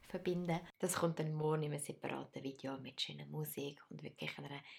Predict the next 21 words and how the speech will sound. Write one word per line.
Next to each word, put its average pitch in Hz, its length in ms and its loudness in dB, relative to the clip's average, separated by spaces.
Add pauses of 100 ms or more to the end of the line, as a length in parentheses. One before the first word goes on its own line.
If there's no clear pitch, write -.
(160)
entspannten 151 500 4
Atmosphäre. - 680 -4 (640)
Das 170 180 0
heisst, 175 260 10
der - 80 6
erste - 340 6
Schritt 196 460 0
oder 156 80 -2
der 156 140 2
erste - 320 2
Punkt, - 420 -6
wo 160 80 -2
man 151 140 -4
klopft, 165 480 -2 (500)
ist - 260 0
auf - 140 -10
der - 140 0
Aussenseite 147 560 -4
von 143 160 2
unserer 143 300 -4
Hand. 165 360 -2